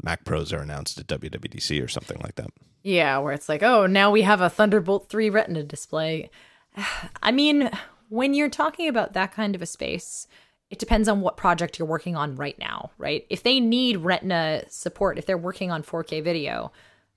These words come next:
Speaker 2: and actively, you know, doing that for their job, they're going to want a good four K monitor. And the real question is, well, can I get that from a third party and is it still gonna look great? Or do I want to go th-,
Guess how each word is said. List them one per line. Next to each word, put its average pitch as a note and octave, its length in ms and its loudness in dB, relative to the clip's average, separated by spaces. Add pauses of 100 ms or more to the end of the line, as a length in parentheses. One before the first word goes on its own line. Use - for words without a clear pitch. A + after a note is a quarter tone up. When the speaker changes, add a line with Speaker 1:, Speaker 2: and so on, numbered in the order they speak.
Speaker 2:
and D#3 420 0
actively, D#3+ 800 0
you F3 120 -6
know, D#3 80 -4
doing E3 280 -2
that D3+ 180 -6
for E3+ 240 -4
their D#3 160 -2
job, D3+ 420 0
they're F3+ 120 2
going F3 180 0
to E3+ 60 0
want E3 400 2
a D3+ 120 -4
good D#3+ 360 0
four E3+ 240 -2
K C#3+ 180 -8
monitor. C#3 520 -10 (500)
And F3+ 160 0
the F3 60 2
real G3 160 4
question F3+ 460 0
is, E3+ 240 -4
well, F3+ 320 4
can F3 180 -4
I E3 80 0
get D#3+ 220 -2
that - 160 -2
from E3+ 100 -6
a D#3+ 60 -2
third E3 240 -2
party E3+ 320 -2
and F#3 100 -2
is D3+ 80 -6
it - 100 -14
still E3 180 -4
gonna D#3 160 -6
look D3+ 160 -6
great? D3+ 340 -2
Or E3+ 360 4
do D#3+ 200 -4
I D3+ 140 0
want D3+ 320 -6
to E3 80 -8
go D3+ 280 -4
th-, D3+ 100 -14